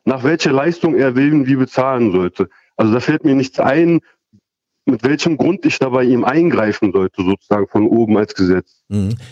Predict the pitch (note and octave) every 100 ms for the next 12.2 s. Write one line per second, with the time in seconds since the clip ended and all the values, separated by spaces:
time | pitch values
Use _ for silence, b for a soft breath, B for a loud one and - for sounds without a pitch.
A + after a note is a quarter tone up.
0 | B G#2 A#2+ E3 C#3 - B2+ B2+ A#2 B2
1 | B2 B2 A2 A#2+ A#2+ - A#2 G2 G#2 D3
2 | F#3+ - - - - A#2+ A2 G2+ - A#2
3 | - D#3 D3 D#3+ - D3 - D3 E3+ F3+
4 | - F3+ A3 - - G#2+ - G#2+ G#2 A#2+
5 | A2+ G#2+ B2 A#2+ A2+ A2 G#2+ G2+ - -
6 | A#2 A2+ - - - A2 G2+ A#2+ B2+ C#3+
7 | D#3 G3 - b b b B2 - B2 B2
8 | C3+ B2 C3 F#3+ - G#2 - F#2 F2+ -
9 | F#2+ F#2+ G2 G2 - G2 G2+ F#2 A2 A2
10 | G#2+ A2+ A#2+ A#2+ F#2+ D3 - - b b
11 | b b b b - - D3+ D#3 F#3+ E3
12 | D#3+ D3+